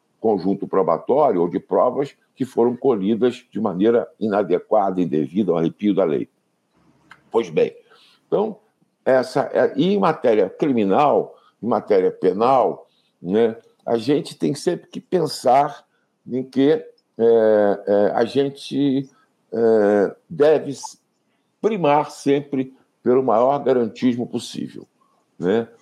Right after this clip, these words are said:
É, a, o, a liberdade é um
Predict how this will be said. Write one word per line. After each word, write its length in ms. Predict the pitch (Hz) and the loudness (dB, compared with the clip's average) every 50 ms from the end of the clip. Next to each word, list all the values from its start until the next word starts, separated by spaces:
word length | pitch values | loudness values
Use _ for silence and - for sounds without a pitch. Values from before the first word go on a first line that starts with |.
| _ _ _ _ _ - | _ _ _ _ _ -8
É, 720 | - - 92 101 101 101 98 98 98 95 92 92 95 98 - 110 | -2 0 2 2 4 4 4 4 4 4 2 2 0 -2 -4 -8
a, 760 | 120 - 110 110 110 107 107 101 101 98 95 95 98 - - - | -4 -2 0 2 2 2 2 4 2 2 2 0 -2 -4 -6 -4
o, 120 | - 135 - - - - - - - | -4 -4 -4 -6 -10 -14 -14 -10 -6
a 120 | 104 107 | -2 0
liberdade 1000 | 117 117 139 127 113 110 - 85 82 - 127 143 151 147 127 104 92 90 85 73 - _ _ _ _ _ _ _ _ _ _ _ _ | 0 0 2 2 0 0 -2 -2 0 0 2 2 2 0 0 -2 -2 -2 -2 -4 -6 _ _ _ _ _ _ _ _ _ _ _ _
é 260 | - - 113 117 123 131 | 0 2 2 4 4 2
um 260 | 139 143 139 139 | 2 0 -2 -4